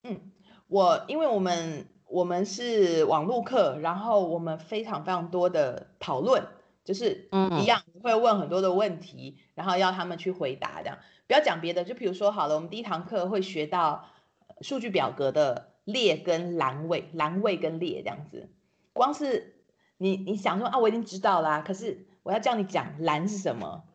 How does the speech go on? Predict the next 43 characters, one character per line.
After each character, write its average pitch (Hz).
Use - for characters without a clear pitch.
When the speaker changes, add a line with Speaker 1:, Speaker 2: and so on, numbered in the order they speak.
Speaker 1:
叫 202
你 190
讲 156
列 190
是 170
什 -
么， -
你 165
大 196
概 180
也 160
讲 131
不 147
出 147
来 -
这 -
样。” 175
就， 214
就 214
，“就 330
是 359
那 392
个 330
啊， 320
就 320
是 349
那 359
个 320
横 226
的 269
那 277
个， 240
就 269
是 277
那 269
个 254
直 165
的 185
那 180
个” 110
这 107
样 120
子。 -